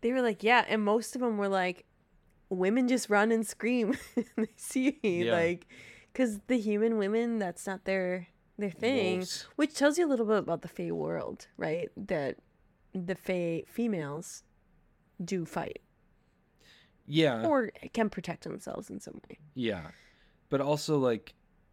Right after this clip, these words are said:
Speaker 2: it's a natural response if a big-ass wolf shows up for you to run and scream.
Speaker 1: <laughs> Yeah, not
Speaker 2: So
Speaker 1: if you're Feyre.
Speaker 2: Right, not if you're
Speaker 1: And you
Speaker 2: Feyre.
Speaker 1: have nothing to
Speaker 2: You're
Speaker 1: live
Speaker 2: hungry.
Speaker 1: for.
Speaker 2: You're hungry.
Speaker 1: <laughs>
Speaker 2: Um,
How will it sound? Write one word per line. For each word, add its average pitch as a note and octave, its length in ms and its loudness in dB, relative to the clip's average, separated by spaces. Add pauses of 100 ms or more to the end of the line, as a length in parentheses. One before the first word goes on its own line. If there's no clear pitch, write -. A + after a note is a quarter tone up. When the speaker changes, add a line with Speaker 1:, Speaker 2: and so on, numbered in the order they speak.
(220)
Speaker 2:
it's C3+ 160 -8
a B2 40 0
natural B2+ 360 0
response G#2+ 500 -2
if G#2+ 140 -4
a G#2 60 -4
big-ass G#2 440 -2
wolf G#2+ 180 -4
shows G2+ 260 -2
up G2+ 160 -2
for G2+ 100 -4
you G#2 100 0
to G2 60 -4
run G2 260 -2
and F#2+ 100 -2
scream. G2 460 -2
Speaker 1:
<laughs> - 40 -6
Yeah, D#4 100 2 (300)
not C4+ 120 -4 (120)
Speaker 2:
So B3 240 2
Speaker 1:
if G#3+ 140 -2
you're C#4+ 120 -6
Feyre. D#4 420 -6 (120)
Speaker 2:
Right, A#2 400 4
not A#2+ 180 -2
if B2+ 100 -4
you're A#2+ 160 -4
Speaker 1:
And A3+ 160 2
you A#3+ 40 2
Speaker 2:
Feyre. A#3 100 4
Speaker 1:
have - 20 0
nothing F#3+ 400 2
to - 60 2
Speaker 2:
You're - 80 4
Speaker 1:
live G4+ 80 2
Speaker 2:
hungry. E3+ 420 4
Speaker 1:
for. - 60 4
Speaker 2:
You're - 100 4
hungry. - 500 2
Speaker 1:
<laughs> - 840 -6
Speaker 2:
Um, G#2 480 -2